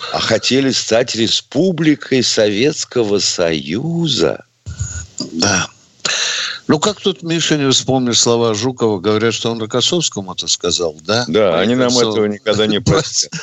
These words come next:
Speaker 2: Мы их освободили, но они нас, нам этого никогда не простят. Вот она логика жизни.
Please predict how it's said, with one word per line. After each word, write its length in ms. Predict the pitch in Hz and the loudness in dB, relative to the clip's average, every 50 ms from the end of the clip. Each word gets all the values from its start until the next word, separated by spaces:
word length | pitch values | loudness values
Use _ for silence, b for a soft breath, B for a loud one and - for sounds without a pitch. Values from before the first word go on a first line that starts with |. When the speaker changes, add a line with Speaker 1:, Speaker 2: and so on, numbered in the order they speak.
| B B B B _ _ | B B B B _ _
Speaker 2:
Мы 220 | - 95 120 135 143 131 | -2 0 2 2 2 2
их 120 | 107 - | 0 0
освободили, 680 | 120 101 - - 113 113 117 120 123 131 143 165 165 156 151 | 0 -2 0 2 2 2 2 2 0 0 0 -2 -2 -2 -2
но 220 | 139 123 117 117 | -2 -2 -2 -2
они 200 | 117 131 156 165 | -2 -2 -4 -4
нас, 320 | - 147 139 117 - - - _ | -2 -2 0 0 0 -2 -2 _
нам 340 | - 110 120 135 127 - - | -6 -2 0 0 0 0 -2
этого 240 | 113 110 - 107 101 | -4 -2 -2 -2 -2
никогда 500 | 101 98 92 - - 95 101 - 87 90 | -2 -6 -6 -2 -2 -2 0 0 -2 -2
не 120 | 78 65 | -2 -4
простят. 540 | - - 90 92 87 - - - 92 85 78 - _ _ _ _ B B B B B B B B B B B B B B B B - | -2 0 0 2 2 2 0 0 0 -2 -2 -4 _ _ _ _ B B B B B B B B B B B B B B B B 0
Вот 180 | 135 180 190 | 0 2 2
она 260 | 208 208 202 214 208 202 | 0 0 2 2 0 0
логика 520 | 180 160 175 190 175 180 170 - 175 170 151 | 0 -2 -2 -2 -4 -6 -8 -6 -4 -4 -4
жизни. 440 | 123 131 160 175 156 127 123 117 | -4 -4 -4 -4 -4 -4 -6 -4